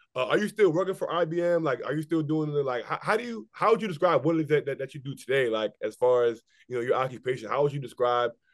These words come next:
um, you know, I guess what it is that you do on a day-to-day basis? Are you still working for I B M? Are you doing those simultaneously? Like, you know, how did you kinda get to, to where you are today?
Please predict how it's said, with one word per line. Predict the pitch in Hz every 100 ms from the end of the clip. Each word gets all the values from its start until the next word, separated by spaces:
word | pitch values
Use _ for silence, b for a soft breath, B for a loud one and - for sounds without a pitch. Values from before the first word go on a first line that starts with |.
| _ -
um, | 113 110 101 98
you | 107
know, | 104 101 - _ _
I | -
guess | 131 139
what | 104 147
it | 127
is | 139
that | 127 131
you | 120
do | 127 123 104
on | 110
a | 104
day-to-day | 120 120 117
basis? | 107 123 123
Are | 104
you | 135
still | 147
working | 110 127 135
for | -
I | 123
B | 117 120
M? | 131 131 127 _ b b
Are | 117
you |
doing | 113 135
those | 127 127 -
simultaneously? | 120 110 120 156 160 139 151
Like, | 143 113 107
you | 113
know, | 110 104
how | 139
did | 156
you | 143
kinda | 139 127
get | 104 143
to, | 139 117
to | - 120
where | 123
you | 120 123
are | 110
today? | 113 113 92